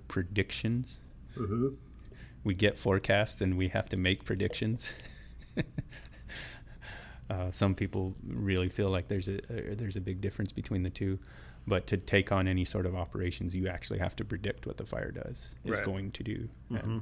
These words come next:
Speaker 1: if you leave camp, you know, obviously you feel like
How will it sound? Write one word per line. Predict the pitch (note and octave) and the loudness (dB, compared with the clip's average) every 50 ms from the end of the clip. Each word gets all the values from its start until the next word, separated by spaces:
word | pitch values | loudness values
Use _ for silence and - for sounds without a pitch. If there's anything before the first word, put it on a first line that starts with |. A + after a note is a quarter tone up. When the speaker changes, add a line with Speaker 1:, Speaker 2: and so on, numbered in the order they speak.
| - - | -4 -6
Speaker 1:
if | A2 - | -2 2
you | G#2 G2 | 4 6
leave | G2 G2+ G2 F#2+ - | 8 8 6 6 6
camp, | - A2 A2+ B2+ A2+ A2+ - - - - - - - - - - - - - - - - - - - - - - - - - - - | 6 8 8 8 8 4 2 -2 -10 -16 -18 -16 -16 -14 -14 -14 -14 -16 -16 -18 -18 -18 -18 -18 -18 -18 -18 -18 -18 -16 -12 -8 -4
you | G#2+ F#2+ | -4 -4
know, | F2+ F2 - | -2 -2 0
obviously | G2+ G2+ G2 G2+ F#2+ F2+ - - F#2 F2+ | 2 2 4 4 4 2 2 0 0 0
you | F2+ F2+ F#2 F#2 F#2 - - - | 0 0 0 -2 -4 -8 -14 -14
feel | - - - F#2+ | -8 -6 -4 -4
like | F#2 - G2 G#2 | -4 -4 -6 -8